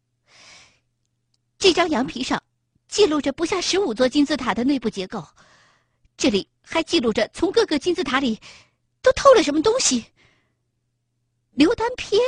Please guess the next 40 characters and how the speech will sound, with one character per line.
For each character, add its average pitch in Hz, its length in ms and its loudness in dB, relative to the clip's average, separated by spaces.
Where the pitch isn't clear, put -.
了 403 40 0
一 196 220 -4
眼 175 180 -6
老 170 140 -8
刘 127 220 -8
头， - 120 -14
气 98 340 -12
得 - 140 -20
满 107 180 -10
脸 - 180 -4
通 - 180 -12
红。 180 380 -10
“这 339 100 0
是 269 140 -4
胡 247 160 -6
夫 339 220 -6
的， 285 100 -8
这 392 100 -2
是 339 140 -2
杰 370 200 2
德 381 100 -6
卡 262 140 -2
拉 226 160 -2
的。 202 120 -6
天 - 260 -8
哪， 208 120 -10
连 359 160 2
图 349 140 -2
腾 349 160 2
卡 427 200 2
蒙 466 120 0
的 330 100 0
金 285 180 2
字 302 80 -2
塔 240 260 -8
他 523 120 -4
也 381 120 2
光 440 240 0
临 269 160 -2
过。 285 160 -4